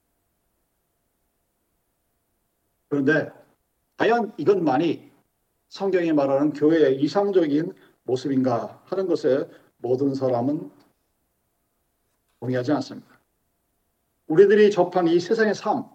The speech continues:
그건 기독교만의 세상이 아니었기 때문에 우리끼리라는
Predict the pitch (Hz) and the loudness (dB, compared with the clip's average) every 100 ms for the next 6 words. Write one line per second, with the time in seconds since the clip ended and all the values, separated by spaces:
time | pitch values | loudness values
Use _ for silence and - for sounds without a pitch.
0 | _ _ _ _ _ _ _ _ _ _ | _ _ _ _ _ _ _ _ _ _
1 | - 180 156 - 214 202 - - 226 220 | -2 -2 -2 2 6 6 4 6 10 10
2 | 214 180 180 190 214 165 180 151 233 233 | 8 6 4 4 0 0 -2 0 0 -2
3 | 220 175 131 107 - _ _ _ _ _ | -2 0 -2 -6 -18 _ _ _ _ _
4 | _ - 180 269 269 254 220 143 110 | _ -6 -2 0 0 2 4 2 -4